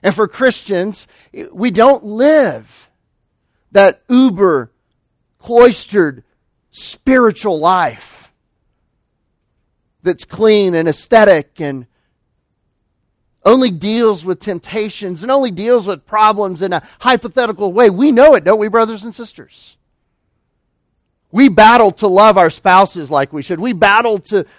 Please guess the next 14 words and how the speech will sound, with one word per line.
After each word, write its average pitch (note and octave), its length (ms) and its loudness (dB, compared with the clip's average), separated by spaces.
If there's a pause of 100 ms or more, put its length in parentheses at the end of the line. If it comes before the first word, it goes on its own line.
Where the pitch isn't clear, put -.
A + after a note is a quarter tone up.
to A3 100 -2
love G3 380 4
our E3 120 2
children G3 520 -4
like D#3+ 240 0
we D3+ 100 -10
should. F3 200 -8
We, A3 220 -4 (160)
we A#3+ 120 -4
battle A#3 460 4
to A3 120 -2
love G3+ 360 2
each F#3 240 -12 (100)
other F#3+ 460 2